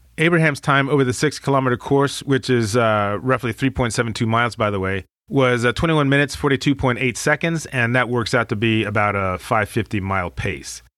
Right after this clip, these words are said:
The Mids' next meet is another invitational hosted by Notre Dame up in South Bend, and that will take place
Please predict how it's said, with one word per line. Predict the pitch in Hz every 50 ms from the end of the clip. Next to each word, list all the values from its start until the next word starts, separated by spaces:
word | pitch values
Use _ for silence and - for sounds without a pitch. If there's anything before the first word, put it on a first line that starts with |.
| _ _ _ _
The | - 135
Mids' | 143 156 139 127
next | 135 160 175 - -
meet | 160 156 147 151
is | 143 131 107
another | 120 127 160 226 247 214
invitational | 147 135 123 117 131 127 127 - 127 117
hosted | 123 135 127 - 123
by | 120 123 117
Notre | 120 120 113 101
Dame | 107 123 147 147 123 123
up | 120 -
in | - 110
South | - - 117 107 101 107
Bend, | 131 131 131 131 127 - -
and | - 117 113 117
that | 123 123 104
will | 117 117
take | - - 110 92 -
place | - 120 110 95